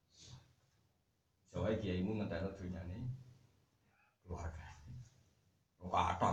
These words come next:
kan. Yo mau tak contoh nang kula yo duwe misanan minduan, duwe keluarga. Nah, misalnya kados ngenten, kula biasa ngomong ngeten tentang anak kula wedok tasbihan. Misalnya Hasan mondok, tentu biayanya lebih tinggi calanan,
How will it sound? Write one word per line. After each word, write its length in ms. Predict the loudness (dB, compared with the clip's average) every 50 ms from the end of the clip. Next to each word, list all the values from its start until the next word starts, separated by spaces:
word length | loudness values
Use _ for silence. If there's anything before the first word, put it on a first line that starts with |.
| 4
kan. 100 | 4 0 -2 -2
Yo 160 | 0 2 4
mau 160 | 6 6 6
tak 160 | 4 4 2
contoh 240 | 0 2 2 2 2
nang 160 | 2 2 0
kula 240 | 0 0 2 2 2
yo 80 | 2 0 0
duwe 240 | -2 -2 -2 -2 -2
misanan 400 | -2 -2 -2 -2 0 0 -2 -2
minduan, 560 | -2 -2 -4 -4 -6 -6 -4 -4 -4 -4 -4
duwe 160 | -6 -10 -12 -14 -14
keluarga. 480 | -12 -12 -10 -10 -10 -12 -16 -18 -20 -18 -16 -18 -18 -18 -20 -20 -20 -20 _ _ _ _ _ _ _ _ _ _ _ _ _ -10
Nah, 80 | -6 0
misalnya 320 | 4 4 6 6 6 6
kados 160 | 6 6 4
ngenten, 320 | 4 4 4 4 2 2 4
kula 240 | 4 6 6 4
biasa 400 | 4 4 6 6 6 6 4 2
ngomong 240 | 2 2 0 0 -2
ngeten 320 | -2 -4 -4 -6 -6 -6 -6
tentang 160 | -6 -6 -4
anak 160 | -4 -6 -6 -6 -6
kula 160 | -6 -6 -4
wedok 320 | -6 -8 -8 -10 -12 -12 -12 -12
tasbihan. 480 | -14 -14 -14 -14 -14 -14 -12 -14 -14 -16 -18 -20 -20 -20 -20 -20 -20 -20 _ _ _ _ _ _ _ _ _ _ _ _ _ _ -2
Misalnya 240 | 2 4 6 8 8
Hasan 320 | 8 8 8 8 6 8 8
mondok, 480 | 6 6 4 2 0 0 -2 -4 -4
tentu 240 | -2 -2 -2 0 0
biayanya 400 | 4 6 8 8 8 6 4 2
lebih 240 | 2 2 2 2 2
tinggi 240 | 2 0 0 0 0
calanan, 480 | 2 2 2 0 0 -2 -4 -6 -6